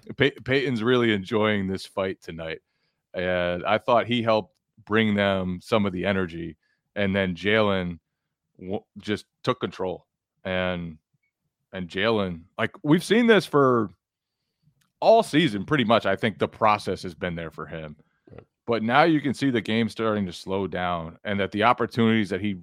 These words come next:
Speaker 2: recognized earlier in the season, he's taking advantage of them now. And I think it's just, it's kind of been crazy to watch him go from basically a guy who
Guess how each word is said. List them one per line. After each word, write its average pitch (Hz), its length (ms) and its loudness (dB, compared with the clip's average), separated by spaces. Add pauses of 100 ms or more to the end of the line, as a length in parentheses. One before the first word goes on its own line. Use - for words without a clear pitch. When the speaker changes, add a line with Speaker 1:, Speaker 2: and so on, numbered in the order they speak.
(160)
Speaker 2:
recognized 156 720 2
earlier 160 680 2 (180)
in 139 140 -2
the 143 60 -4
season, 151 420 0
he's 120 120 -2
taking 110 340 0
advantage 90 480 -2
of 78 140 -12
them 80 180 -12
now. 76 260 -10
And 90 80 -6
I 104 80 -2
think 107 280 -6 (880)
it's 127 200 -2
just, - 400 -6
it's 131 220 -4 (180)
kind 202 180 6
of 220 60 6
been 139 120 2
crazy 123 420 2
to 95 80 -2
watch 104 360 0
him 101 200 -2
go 98 480 -2
from 90 520 -6 (680)
basically 147 320 0
a 107 60 2
guy 104 360 0
who 95 520 -6